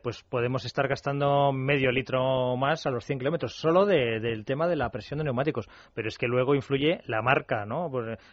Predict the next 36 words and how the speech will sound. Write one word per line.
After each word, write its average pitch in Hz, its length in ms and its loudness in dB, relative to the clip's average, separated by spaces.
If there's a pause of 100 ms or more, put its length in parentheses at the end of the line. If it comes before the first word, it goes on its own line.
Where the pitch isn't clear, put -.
hay 117 140 -2
neumáticos 131 640 2 (320)
que, 117 480 0
que 143 60 0
es - 100 -6
que - 100 -2
se - 140 -6
nota, 143 460 2
eh, 135 180 -2
cuando 131 240 2
vas 147 140 4
con 196 100 4
un 196 80 4
neumático 156 500 2
bueno 147 320 4
y 131 100 -2
pillas 143 340 0
una 139 160 2
bajada, 147 420 2 (240)
ves 139 160 -2
como 165 240 2
el 139 160 0
coche, 175 380 2
eh, 131 260 -2
empieza 120 360 0
a 147 220 2
ganar 120 300 0
velocidad, 151 520 0
y 131 160 0
hay 127 180 4
otros 175 280 -2
en 127 140 -6
los 117 160 -4
que 117 140 -4
no 127 160 -2
le, 139 260 0